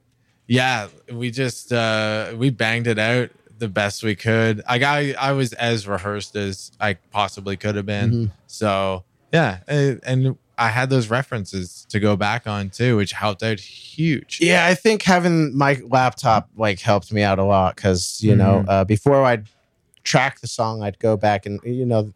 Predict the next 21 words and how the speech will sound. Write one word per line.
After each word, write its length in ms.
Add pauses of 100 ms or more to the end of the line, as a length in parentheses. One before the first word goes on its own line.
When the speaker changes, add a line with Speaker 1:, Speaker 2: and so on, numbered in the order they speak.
Speaker 2:
there's 200
some 140
parts 540 (1080)
that 180
you 100
just 200
forget, 360
you 120
know 120
what 80
I 60
mean? 200
Un-, 240
unless, 420
Speaker 1:
Yeah. 60
Speaker 2:
unless 260
you're 80
playing 380
it, 140
but, 180
like, 200